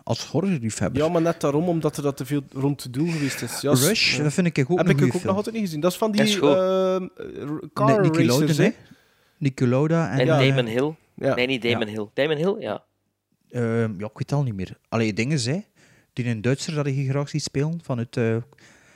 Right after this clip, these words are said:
Speaker 1: Cloverfield Paradox, hè. Hoe noemt hij weer?
Speaker 2: Eh, Brühl.
Speaker 3: Eh,
Speaker 2: Brühl.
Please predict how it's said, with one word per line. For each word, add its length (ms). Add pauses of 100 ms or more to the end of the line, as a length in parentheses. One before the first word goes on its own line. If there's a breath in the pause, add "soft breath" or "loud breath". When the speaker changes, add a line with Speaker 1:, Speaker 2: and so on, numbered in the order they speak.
(240 soft breath)
Speaker 1:
Cloverfield 520
Paradox, 500
hè. 60 (100)
Hoe 80
noemt 140
hij 80
weer? 140 (640 soft breath)
Speaker 2:
Eh, 160
Brühl. 280
Speaker 3:
Eh, 60 (120)
Speaker 2:
Brühl. 260